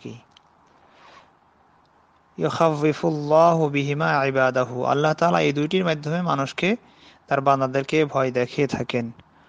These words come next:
ওয়া ইন্নাহুমা লা ইয়ানকাসিফান লিমাউতি আহাদিম মিনান নাস, আর চন্দ্র এবং সূর্য, আহ, কাউরির মৃত্যুর কারণে বা কোনো সমস্যার কারণে এটির গ্রহণ লাগে না।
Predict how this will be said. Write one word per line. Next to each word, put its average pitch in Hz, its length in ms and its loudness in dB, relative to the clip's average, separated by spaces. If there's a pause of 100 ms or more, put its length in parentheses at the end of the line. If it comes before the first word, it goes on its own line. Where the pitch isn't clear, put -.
(300)
ওয়া 139 120 2
ইন্নাহুমা 156 480 2
লা 143 120 6
ইয়ানকাসিফান 139 1040 0 (400)
লিমাউতি 147 440 2
আহাদিম 147 360 -2
মিনান 139 280 -2
নাস, 123 440 -6 (640)
আর 139 360 4
চন্দ্র 165 360 0
এবং 185 240 4
সূর্য, 156 640 2 (840)
আহ, 139 220 2
কাউরির 156 320 4
মৃত্যুর 160 680 4 (300)
কারণে 143 420 2
বা 135 160 2
কোনো 160 280 -4
সমস্যার 139 520 0
কারণে 143 520 4 (640)
এটির 165 560 0 (240)
গ্রহণ 139 320 0
লাগে 127 340 2
না। 123 360 0